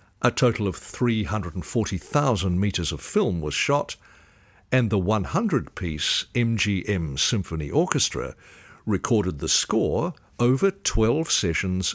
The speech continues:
totaling seventy-two hours. And this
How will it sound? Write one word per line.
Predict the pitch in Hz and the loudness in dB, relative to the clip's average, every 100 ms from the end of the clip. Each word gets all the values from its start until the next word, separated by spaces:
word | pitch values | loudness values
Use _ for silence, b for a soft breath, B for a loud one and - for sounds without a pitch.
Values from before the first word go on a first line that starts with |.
| - | -4
totaling | - 113 110 110 107 - _ | 2 2 2 0 0 -4 _
seventy-two | - - 92 98 - 101 - 139 80 - | 0 2 2 2 -2 -2 0 0 0 0
hours. | 107 62 - - - - b b b b b b b b b | -2 -2 -6 -4 -4 -6 b b b b b b b b b
And | 117 101 | 0 2
this | 151 131 - - | 2 2 2 -4